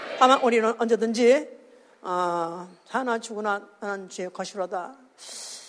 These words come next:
나는 다만 그의 것이로다. 나는 그런데 내가 합당한 사람인가? 그렇게 말하기에 합당한 사람인가?" 만약 그렇지 못하다면은 아직까지도 사나 죽으나 주의 것, 살아있을 때도 주의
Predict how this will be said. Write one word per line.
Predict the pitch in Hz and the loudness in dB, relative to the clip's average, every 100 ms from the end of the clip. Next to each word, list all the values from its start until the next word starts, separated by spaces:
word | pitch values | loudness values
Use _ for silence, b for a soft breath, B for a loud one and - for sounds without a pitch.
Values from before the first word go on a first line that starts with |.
| B B B - | B B B -10
나는 | 233 240 226 | -4 -4 0
다만 | 214 196 196 180 - _ _ _ _ | 2 2 -2 -8 -20 _ _ _ _
그의 | - 269 247 | -4 -2 -2
것이로다. | - 214 302 262 226 | -4 -8 -6 -4 -4
나는 | 233 226 | -6 -10
그런데 | - 240 240 269 254 - | -6 -6 4 4 4 0
내가 | 220 | -4
합당한 | 220 - - _ _ - 294 302 285 | -4 -8 -12 _ _ 0 2 0 -8
사람인가? | 285 262 233 208 196 139 202 - _ _ b b b b | -6 -6 -6 -6 -6 -6 -12 -20 _ _ b b b b
그렇게 | - 320 - | -4 -2 -2
말하기에 | 302 254 233 233 | 0 2 2 0
합당한 | 269 - - - 330 320 | -2 -6 -10 -4 -4 -4
사람인가?" | 311 302 262 254 240 - B B | -4 -4 -4 -8 -10 -12 B B
만약 | - 285 330 - | -2 0 0 -4
그렇지 | - 330 330 - 311 302 | -4 -4 -6 -8 -8 -4
못하다면은 | 247 233 247 233 202 175 - - | -2 2 4 4 2 -8 -10 -14
아직까지도 | - - 294 - 285 269 269 214 233 - _ _ _ _ b b | -12 -10 -6 -4 -4 0 0 0 -8 -20 _ _ _ _ b b
사나 | - 247 247 240 233 214 | -6 -2 0 0 0 0
죽으나 | 208 202 190 165 170 - _ _ | -2 -8 -6 -8 -10 -18 _ _
주의 | - 240 226 | -2 -2 -2
것, | 214 - _ _ b b | -10 -14 _ _ b b
살아있을 | - - 330 311 262 277 | -4 0 2 2 0 -4
때도 | 254 226 349 440 | -2 0 2 2
주의 | 311 339 277 247 - | 6 10 10 8 0